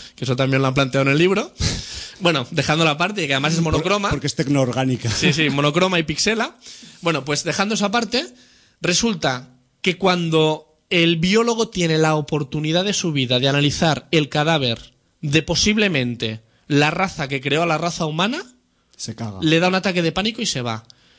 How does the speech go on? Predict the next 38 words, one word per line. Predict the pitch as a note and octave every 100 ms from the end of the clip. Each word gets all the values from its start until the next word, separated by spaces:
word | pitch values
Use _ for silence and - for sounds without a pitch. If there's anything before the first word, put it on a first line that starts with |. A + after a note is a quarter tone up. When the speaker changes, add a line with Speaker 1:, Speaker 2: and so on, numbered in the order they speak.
| - -
Speaker 1:
Y | A#3+ D4+ - -
el | E3+
geólogo | E3 F#3 F3+ D3 D3
lo | F3 G#3+
acompaña | D4+ A3 F#3 A#3 C4+ E4+ G#4+ - _ _ _ _ _
y | G3+
aunque | F#3+ G3 G3+
es | A#3 A#3
capaz | A#3+ F#3
de | D#3+
ma-, | D#3+ D#3+
de | E3 D#3 D#3
mapearte | D#3+ E3 F3+ G3 F3
cualquier | D#3 D3+ F#3+
planeta | A3 F3 D3 C#3
a | D#3
tiempo | D#3 G#3 A3 A#3
real, | F#3 A3+ G4
se | - - C3
pierde. | C3+ B2 A2+ A2 _ _ _ _ _ _ _ _ _ _ _ -
Bien, | B3 F3+ C3 - _
tenemos | F#3+ G#3 G#3
a |
Zipizape, | F#3+ G3+ G3 - D#4 F4 - _ _ _ _
que | E3
se | E3
pierden | E3+ G3 G3 F#3+
en | F#3
la, | F#3 F3 F3 F3
en | F3
la | F3+
cueva, | B3+ D4 D#4+ - _ _ _ - _ _ -
pero | C#4
es | C#4+
que | F#4 -
luego | - G3+ B3+
se | D4
agrava, | G#3+ B3 C#4 D#3 C3